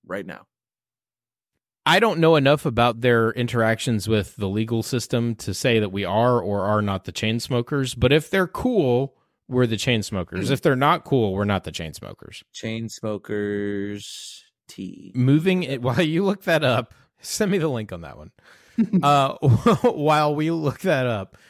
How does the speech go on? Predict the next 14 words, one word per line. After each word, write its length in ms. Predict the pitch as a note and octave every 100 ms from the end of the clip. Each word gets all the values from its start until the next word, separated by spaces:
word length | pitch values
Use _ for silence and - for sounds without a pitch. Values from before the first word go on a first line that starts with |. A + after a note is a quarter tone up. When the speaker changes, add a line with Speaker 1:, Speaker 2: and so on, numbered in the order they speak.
| _ _
Speaker 2:
uh, 180 | A#2+ B2
let's 220 | B2 C3+
jump 240 | - D3 C3+
into 220 | C3+ B2+
October 460 | A#2 - A#2+ A2+ G2+
here. 340 | G2+ G2+ F#2+
At 220 | - C#3+ -
Iowa 360 | C3 A#2+ G2+
State, 460 | F#2 - B2+ C3 - -
at 280 | B2+ -
Texas 360 | - C3 - A2
Tech, 360 | - A2 F#2+ -
at 200 | G2+ -
home 600 | - C#3 C3+ F#2+ F2+ F#2